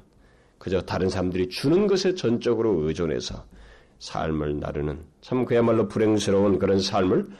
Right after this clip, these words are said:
날마다, 날마다 이렇게 누리면서, 예, 그렇게 살-, 살-, 살고 있었습니다. 그런데 이 사람에게서 가장 불행한 것은 뭐, 이 먹고 사는 그 문제가 아니겠죠.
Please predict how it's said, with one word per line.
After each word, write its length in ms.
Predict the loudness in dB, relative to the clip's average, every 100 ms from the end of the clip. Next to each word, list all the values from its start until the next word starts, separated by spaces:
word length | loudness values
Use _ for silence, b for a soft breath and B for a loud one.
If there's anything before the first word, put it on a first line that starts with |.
| B
날마다, 640 | -6 -2 2 2 2 2 0
날마다 640 | -4 -2 -2 -4 -8 -16 _ b b b
이렇게 260 | -16 -12 -6
누리면서, 640 | -4 -2 -2 -4 -8 -12 -18 b b
예, 300 | -10 -6 -6
그렇게 420 | -4 -4 -4 -6 -8 B B
살-, 320 | -8 -2 0 -2
살-, 360 | -4 -2 -2 -4
살고 320 | -6 -4 -4
있었습니다. 580 | -6 -12 -14 -14 -16 -20 _ _ _ _ _ _ _ _ _ B B B B B B B -4
그런데 180 | 2 4
이 120 | 4
사람에게서 500 | 4 4 4 4 2
가장 300 | 0 0 0
불행한 240 | 2 4 4
것은 280 | 4 4 4
뭐, 400 | 4 4 4 2
이 140 | 2
먹고 500 | 2 2 2 2 0
사는 280 | 2 2 4
그 80 | 4
문제가 400 | 2 4 4 4
아니겠죠. 560 | 2 2 0 -2 -6